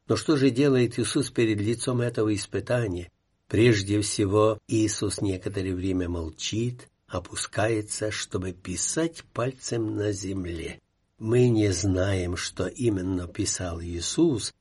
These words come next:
но, несомненно, этот жест и имел своё значение.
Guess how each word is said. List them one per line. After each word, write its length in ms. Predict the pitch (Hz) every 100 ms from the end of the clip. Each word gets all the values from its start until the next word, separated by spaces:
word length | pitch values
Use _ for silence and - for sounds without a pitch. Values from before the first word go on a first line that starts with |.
| -
но, 320 | 107 110 120
несомненно, 920 | 120 120 - 120 123 135 135 131 123 120
этот 520 | 123 120 120 117 110
жест 480 | 95 113 113 110 -
и 260 | - 98 95
имел 420 | 92 110 160 156
своё 440 | 139 - 98 92 98
значение. 840 | 87 85 - 95 107 101 82 82